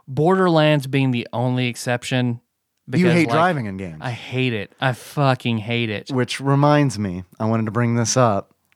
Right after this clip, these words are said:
Speaker 2: I really wanna talk about Motor Racer two on the show one day.
Speaker 1: Okay.
Speaker 2: <laughs>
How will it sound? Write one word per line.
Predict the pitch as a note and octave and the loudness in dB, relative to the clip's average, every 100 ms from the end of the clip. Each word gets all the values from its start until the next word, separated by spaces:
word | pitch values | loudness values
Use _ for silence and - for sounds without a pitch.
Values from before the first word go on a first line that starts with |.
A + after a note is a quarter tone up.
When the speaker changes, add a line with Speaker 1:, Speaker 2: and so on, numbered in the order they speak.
| _ _ _ _ _ A#2+ | _ _ _ _ _ -8
Speaker 2:
I | |
really | B2+ C3 D3 C#3+ C3+ | -4 2 4 4 4
wanna | B2+ B2 | 4 2
talk | C3 A#2 G#2+ | 2 0 2
about | G#2 | 0
Motor | G#2+ G#2 G2+ | 0 0 0
Racer | F#2+ F#2 F#2+ | -2 -4 -8
two | - F#2 F2 | -6 -2 -2
on | F2 | -4
the | F2+ | -6
show | - E2 | -4 -4
one | E2 E2+ | -4 -4
day. | D2+ D2+ - D3+ | -4 -4 -6 -8
Speaker 1:
Okay. | F3+ D3 E3 | -4 -2 0
Speaker 2:
<laughs> | D3+ F#3 - F3+ | 0 0 -2 -4